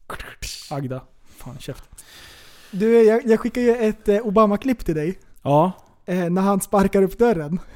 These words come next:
Speaker 1: Ja.
Speaker 2: <laughs> Visst är det bra?
Speaker 1: Ja, alltså, det är sjukt bra gjort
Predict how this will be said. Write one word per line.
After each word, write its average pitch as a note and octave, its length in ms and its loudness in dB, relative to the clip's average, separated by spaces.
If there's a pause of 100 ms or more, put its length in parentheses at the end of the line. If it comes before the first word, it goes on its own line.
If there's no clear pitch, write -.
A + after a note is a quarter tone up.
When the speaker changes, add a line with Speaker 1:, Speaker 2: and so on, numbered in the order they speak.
Speaker 1:
Ja. E3+ 280 2 (500)
Speaker 2:
<laughs> - 680 -12
Visst B3 200 -10
är A#3 80 2
det A3+ 80 2
bra? G#3+ 380 -2 (160)
Speaker 1:
Ja, A#3+ 460 4 (160)
alltså, A3+ 460 4 (100)
det G#3 120 -2
är A#3 180 0
sjukt C#4+ 480 0
bra F#3 300 2
gjort G3+ 400 -2